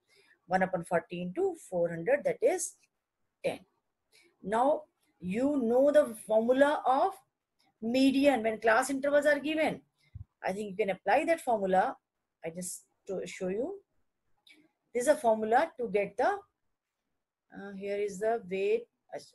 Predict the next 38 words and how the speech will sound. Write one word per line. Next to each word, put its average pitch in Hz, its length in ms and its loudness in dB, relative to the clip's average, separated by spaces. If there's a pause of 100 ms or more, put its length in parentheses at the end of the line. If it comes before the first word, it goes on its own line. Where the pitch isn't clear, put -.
Okay. 151 240 -16 (720)
You 254 80 -8
can 277 220 4
do 277 120 0
the 294 120 4
question 269 340 0
by 247 180 6
using 262 420 -2 (240)
direct 240 380 6
method. 170 440 -6 (320)
Here 233 200 2
the 254 80 4
method 233 360 2
is 247 140 -4
given 240 400 -4
to 247 80 -4
get 214 260 4
the 233 80 0
mean 220 200 -2
deviation. 226 540 2 (500)
Uh, 208 280 -2
for 220 240 4
mean, 240 480 -2
it 220 120 -2
is 240 200 2
given 220 320 -2
only 226 300 -2
assume 262 440 2
mean 214 160 -4
method 185 260 -2
is 190 120 -4
given 185 260 -4
here. 262 220 0 (1120)
You 226 100 -8
can 262 140 0
apply 240 240 4
direct 226 340 4
method 262 360 2